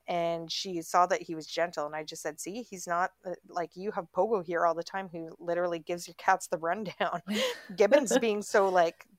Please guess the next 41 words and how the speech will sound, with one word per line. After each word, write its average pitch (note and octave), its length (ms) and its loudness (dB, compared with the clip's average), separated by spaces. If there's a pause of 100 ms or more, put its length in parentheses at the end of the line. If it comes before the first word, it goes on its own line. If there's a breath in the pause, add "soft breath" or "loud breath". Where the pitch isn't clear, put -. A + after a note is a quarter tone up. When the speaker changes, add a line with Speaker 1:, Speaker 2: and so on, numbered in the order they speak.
Speaker 1:
gentle G#3+ 520 0
and, E3 140 2
like, D#3+ 200 -2
apprehensive A3 880 0
and, E3 180 0
like, D3+ 340 -8 (320 soft breath)
Speaker 2:
Yeah. F3 320 4
Speaker 1:
you F#3+ 60 2
know? G3 300 2 (120)
And F#3 220 -6
so F#3+ 180 2
she G3 160 -4
was, F3 240 -6
she - 140 -8
was E3 100 -10
totally E3+ 240 -4
fine E3 240 -4
with E3 140 -8
it. - 120 -6 (720 soft breath)
But G3 200 8
on A#3+ 200 10
that A#3 180 8
same - 240 0
note, F#3+ 400 4 (180)
um, F3 480 2 (1300)
my F#3+ 160 4
son G#3 360 2
went G3 200 2
to - 80 -8
go F3+ 200 2
visit F3+ 300 -2
his E3+ 260 -8
uncle, F#3 500 -6
so - 180 -6
my E3+ 140 -4
brother-in-law, D#3+ 760 -2 (640 soft breath)
who G3 140 -2
is E3+ 320 0
slowly G3 580 0
building F3+ 400 0
himself, D#3+ 800 -2